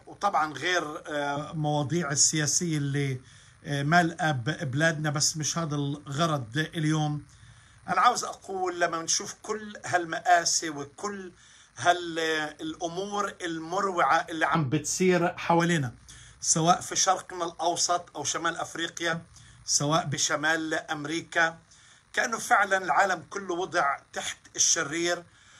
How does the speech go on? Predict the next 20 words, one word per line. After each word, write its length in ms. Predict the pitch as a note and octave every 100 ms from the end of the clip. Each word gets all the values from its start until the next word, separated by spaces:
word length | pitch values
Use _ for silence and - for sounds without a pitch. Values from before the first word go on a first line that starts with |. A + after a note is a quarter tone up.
| -
وعم 280 | - D#3 F#3
نشوف 400 | G3 - B3 -
إنه 120 | F#3+
الناس 440 | F3 E3+ F#3+ F3+ -
عم 140 | E3
تصاب 600 | D3 D3 - F3+ F3 B2
بحالات 600 | - - E3 E3+ F3 -
انهيار، 640 | E3 C3 D#3 E3 E3+ E3 - _ - _
حالات 520 | - - D3+ E3+ E3+ - F3 E3 D#3+
يائسة، 640 | D#3+ F3+ F3+ F#3 - F3+ F3 - - - - -
وعم 240 | D3 E3
نشوف 360 | F3 - G#3+ -
كتير 600 | C#3+ - G3 F#3+ F3 F3
من 320 | E3 E3+ F#3 F#3+
الناس 460 | E3 F3 F3+ -
عم 240 | C#3 E3 B2
بيعانوا 440 | D#3 D3+ F3+ E3+
من 320 | D#3 D#3 D#3 -
روح 440 | E3 F3 E3+ - - - - -
الانحناء، 960 | E3+ E3 E3 D3+ - E3 D#3+ F3 F3+